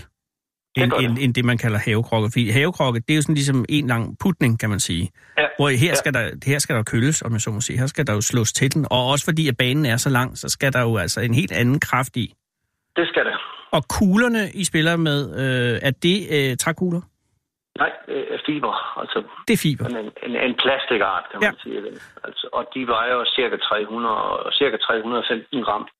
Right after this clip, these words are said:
Speaker 2: Og diameteren af dem, er den sammenlignelig med
Speaker 1: Den er
Speaker 2: havekrokket?
Speaker 1: et par firs millimeter.
Speaker 2: Okay, nå,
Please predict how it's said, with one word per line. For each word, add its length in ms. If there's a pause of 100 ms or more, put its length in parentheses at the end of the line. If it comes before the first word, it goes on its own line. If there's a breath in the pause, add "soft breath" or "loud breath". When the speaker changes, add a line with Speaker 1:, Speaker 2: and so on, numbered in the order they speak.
(140)
Speaker 2:
Og 220
diameteren 480
af 100
dem, 160
er 60
den 300
sammenlignelig 540
med 100
Speaker 1:
Den 100
er 60
Speaker 2:
havekrokket? 500
Speaker 1:
et 60
par 180
firs 280
millimeter. 480 (200)
Speaker 2:
Okay, 220
nå, 80